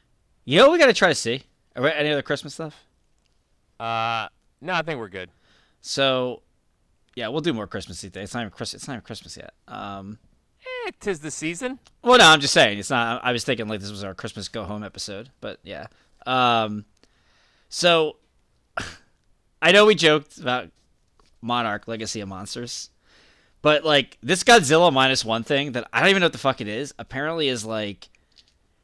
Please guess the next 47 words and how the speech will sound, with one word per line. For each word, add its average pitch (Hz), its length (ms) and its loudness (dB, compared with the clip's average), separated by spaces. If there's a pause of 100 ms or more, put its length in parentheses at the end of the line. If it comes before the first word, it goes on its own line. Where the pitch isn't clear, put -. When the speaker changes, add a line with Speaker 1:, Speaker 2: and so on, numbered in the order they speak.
(420)
Speaker 1:
people 190 220 4
are 208 60 8
talking 185 200 8
about 165 120 6
how 143 80 8
this 139 240 4
actually 123 440 0
should 117 180 -6
be 117 80 -6
nominated 107 520 -4
for 104 120 -10
an 92 80 -12
Oscar. - 540 -12
<laughs> - 40 -20 (1200)
Speaker 2:
What? 156 180 -12
Speaker 1:
For 143 100 -2
Best 123 220 -6
Speaker 2:
What? 180 60 -6
Speaker 1:
Picture. 98 360 -8 (680)
Speaker 2:
The, 156 240 -10
i-, 156 100 -10 (100)
is 151 160 -12
it 160 100 -8
out 131 240 -6
yet? 240 260 -14 (200)
Speaker 1:
Yeah, 127 300 2
Godzilla 131 460 0
Minus 135 320 -2
One. 113 300 -12
So, 147 180 0
like, 139 200 4
this 156 180 0
is, 170 140 -4
like, 143 320 0
Speaker 2:
Minus 175 420 -6
one? 135 460 -12 (260)
Speaker 1:
I 170 100 10
don't 240 140 10
even 233 120 8
understand 208 440 4
it. 104 80 -4
I 127 80 2
don't 165 120 4
under-, 170 320 -2
I 143 60 0
don't, 165 220 -2
it's, - 340 -6